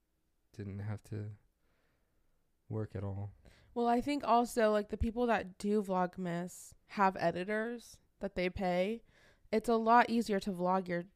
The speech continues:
Speaker 2: day when you can just turn the footage over to somebody else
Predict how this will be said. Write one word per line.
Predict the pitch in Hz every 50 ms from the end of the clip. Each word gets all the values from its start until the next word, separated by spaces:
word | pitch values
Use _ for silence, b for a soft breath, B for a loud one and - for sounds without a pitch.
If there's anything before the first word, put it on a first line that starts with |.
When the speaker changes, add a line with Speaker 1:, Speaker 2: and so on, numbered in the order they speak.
| _ _
Speaker 2:
day | - 202 208 202 185 170 165
when | 170 170 165 160 160 165 175 208 208 -
you | - 185
can | 190 196 190 180
just | 175 - -
turn | - 185 175 175 175 -
the | 180
footage | - - 175 175 165 165
over | 175 165 170 175
to | - 175
somebody | - - 175 175 - - 175 175
else | 170 165 170 185 202 - - -